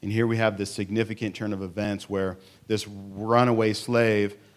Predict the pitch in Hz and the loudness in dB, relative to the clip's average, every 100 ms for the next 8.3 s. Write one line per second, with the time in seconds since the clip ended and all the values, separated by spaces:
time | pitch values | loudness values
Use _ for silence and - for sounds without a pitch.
0 | _ - 107 120 120 110 104 113 117 113 | _ -2 4 4 4 -4 0 4 6 4
1 | 107 - 110 - 110 98 113 104 - - | 0 2 2 0 -6 0 2 2 0 -8
2 | 107 - - 120 117 104 87 95 87 107 | -8 -4 0 0 0 -6 -6 -8 0 2
3 | 107 104 101 98 95 92 - _ _ _ | 4 2 0 -6 -8 -8 -12 _ _ _
4 | - 101 95 95 - - _ _ - 104 | 0 2 4 2 -4 -20 _ _ -12 -6
5 | 95 95 - 85 82 _ _ _ _ _ | -6 -6 -8 -12 -16 _ _ _ _ _
6 | _ _ _ _ _ - - - 104 107 | _ _ _ _ _ -20 -20 -12 -8 -2
7 | 120 127 127 120 123 - 120 120 147 127 | 2 2 2 0 0 0 -2 0 0 0
8 | 113 117 | 0 -6